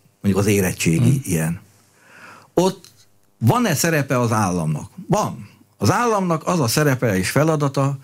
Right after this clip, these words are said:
Speaker 1: hogy, ö, ezeken a pontokon magas és egységes követelményrendszert követeljen meg mindenhol.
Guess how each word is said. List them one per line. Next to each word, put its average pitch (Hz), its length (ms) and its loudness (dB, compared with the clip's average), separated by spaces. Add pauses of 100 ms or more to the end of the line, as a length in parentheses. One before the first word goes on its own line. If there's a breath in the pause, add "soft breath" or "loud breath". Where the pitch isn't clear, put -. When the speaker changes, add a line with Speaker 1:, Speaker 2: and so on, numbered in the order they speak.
(340 loud breath)
Speaker 1:
hogy, 139 580 2
ö, 139 260 2 (160)
ezeken 131 420 -2
a 85 60 -2
pontokon 117 760 0 (300 loud breath)
magas 151 600 2 (200)
és 101 180 -2
egységes 107 680 0
követelményrendszert 90 1200 2
követeljen 85 540 2
meg 90 140 4
mindenhol. 87 640 -2